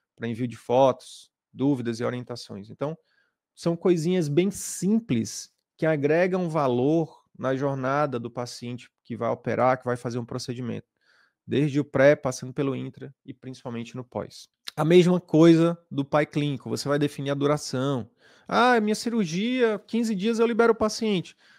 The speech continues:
Pô, entrega um pouco mais, faz um pai de um mês e acompanha esse paciente mais tem-, um pouco de, um pouco mais de tempo. Pensa nos entregáveis, sempre pensando em como agregar realmente valor pra esse paciente,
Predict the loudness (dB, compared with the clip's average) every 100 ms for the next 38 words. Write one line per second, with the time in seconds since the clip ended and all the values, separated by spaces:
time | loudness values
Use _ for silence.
0 | _ _ -8 -8 0 2 2 2 0 0
1 | -2 -2 0 -2 -4 -6 -4 -4 -6 -4
2 | -2 -2 0 2 2 0 -10 -18 _ _
3 | _ _ _ _ _ -6 -6 -6 -4 -4
4 | -4 -8 -10 -10 -10 -10 -10 -10 -12 -12
5 | -10 -10 -10 -12 -12 -16 -10 -10 -6 -6
6 | -8 -10 -10 -8 -8 -10 _ -6 -4 -2
7 | -2 -2 -2 2 4 6 6 4 -2 -6
8 | -10 -10 -8 -8 -6 -6 -4 -4 -4 -4
9 | -2 -2 -2 0 0 0 -4 -6 -12 -8
10 | -6 -6 -8 -16 -16 -18 -16 -18 -18 -20